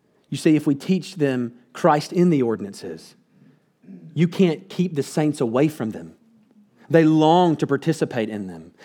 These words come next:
They long to see it done. They long to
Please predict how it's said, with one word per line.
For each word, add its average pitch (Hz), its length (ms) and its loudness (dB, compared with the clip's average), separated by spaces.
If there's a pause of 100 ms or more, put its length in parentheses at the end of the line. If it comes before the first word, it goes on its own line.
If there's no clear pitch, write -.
(100)
They 165 120 6
long 170 420 6
to 151 100 0
see 165 380 2
it 143 220 -6
done. 135 280 2
They 147 100 4
long 165 380 4
to 165 160 2